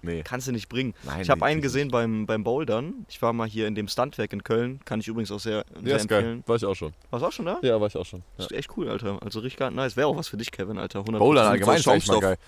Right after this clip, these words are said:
Speaker 1: Das
Speaker 2: Mhm.
Speaker 1: könnten wir eigentlich als nächstes Mal machen, ne?
Speaker 2: Ja, ist doch nicht so teuer.
Speaker 1: Nach dem Top
Speaker 3: Ist das
Speaker 1: Nee, das ist voll entspannt,
Speaker 2: vierzehn
Speaker 1: Digga.
Speaker 2: Euro, glaub ich,
Speaker 1: Ja,
Speaker 2: hab ich
Speaker 1: krass,
Speaker 2: bezahlt.
Speaker 1: nix. Mit Schuhe ausleihen sogar
Speaker 2: Ja, ja, mit
Speaker 1: wahrscheinlich
Speaker 2: Schuhe
Speaker 1: sogar noch.
Speaker 2: ausleihen. Ja,
Speaker 1: Ja.
Speaker 2: ja, voll, geht voll fit.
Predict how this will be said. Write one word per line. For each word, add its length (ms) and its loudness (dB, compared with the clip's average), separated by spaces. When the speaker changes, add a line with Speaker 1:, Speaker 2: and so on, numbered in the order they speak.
Speaker 1:
Das 140 0
Speaker 2:
Mhm. 40 0
Speaker 1:
könnten 140 6
wir 60 8
eigentlich 100 6
als 120 6
nächstes 260 0
Mal 100 4
machen, 280 0
ne? 160 -2
Speaker 2:
Ja, 140 -4
ist 80 -6
doch 60 2
nicht 140 0
so 60 -6
teuer. 180 -2
Speaker 1:
Nach 100 6
dem 80 0
Top 160 2
Speaker 3:
Ist 80 0
das 180 2
Speaker 1:
Nee, 80 6
das 160 4
ist 80 -8
voll 240 4
entspannt, 260 -2
Speaker 2:
vierzehn 240 2
Speaker 1:
Digga. 40 2
Speaker 2:
Euro, 160 0
glaub 140 -2
ich, 60 -8
Speaker 1:
Ja, 20 -6
Speaker 2:
hab 80 -2
ich 40 -8
Speaker 1:
krass, 140 -8
Speaker 2:
bezahlt. 160 -4
Speaker 1:
nix. 160 -10
Mit 140 -2
Schuhe 200 4
ausleihen 400 0
sogar 220 0
Speaker 2:
Ja, 60 8
ja, 40 2
mit 80 2
Speaker 1:
wahrscheinlich 80 -4
Speaker 2:
Schuhe 220 0
Speaker 1:
sogar 200 -4
noch. 60 -8
Speaker 2:
ausleihen. 100 -12
Ja, 100 -4
Speaker 1:
Ja. 80 0
Speaker 2:
ja, 60 -4
voll, 280 0
geht 160 -2
voll 100 -2
fit. 160 -6